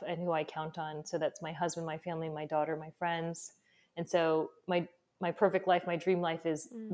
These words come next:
Speaker 1: really having enough time and
Speaker 2: Yeah.
Speaker 1: presence and mental energy to give to them. And then also, um, I love working. I'm a
Speaker 2: <laughs>
Speaker 1: workaholic.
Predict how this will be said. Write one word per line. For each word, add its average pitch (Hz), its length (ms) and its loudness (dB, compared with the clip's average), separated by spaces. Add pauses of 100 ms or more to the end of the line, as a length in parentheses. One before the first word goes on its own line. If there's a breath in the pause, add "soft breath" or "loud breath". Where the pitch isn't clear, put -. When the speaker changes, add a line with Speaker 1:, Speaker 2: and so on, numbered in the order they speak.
Speaker 1:
really 180 440 6 (140)
having 175 280 2
enough 160 320 -4
time 170 480 -2
and 156 140 -8
Speaker 2:
Yeah. - 80 -12
Speaker 1:
presence 180 640 -2 (220)
and 175 120 0
mental 170 280 0
energy 175 400 0
to 165 120 -10
give 156 260 -2
to 196 100 -2
them. 226 220 0 (800 soft breath)
And 196 160 6
then 190 260 6
also, 185 680 8 (160)
um, 165 500 2 (340)
I 214 80 4
love 233 220 4
working. 160 600 0
I'm 214 140 2
a 208 80 4
Speaker 2:
<laughs> 196 60 4
Speaker 1:
workaholic. 165 500 0